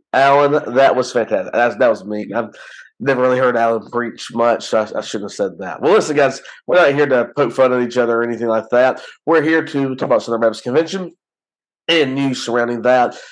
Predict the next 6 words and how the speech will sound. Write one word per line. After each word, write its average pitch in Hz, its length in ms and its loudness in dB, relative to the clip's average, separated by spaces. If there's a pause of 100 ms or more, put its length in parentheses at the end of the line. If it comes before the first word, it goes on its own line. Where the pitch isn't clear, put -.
(140)
And 147 220 2
big 170 160 0
news 143 400 0
today, 147 720 2
because 123 720 -2 (1120)
Pastor 127 800 0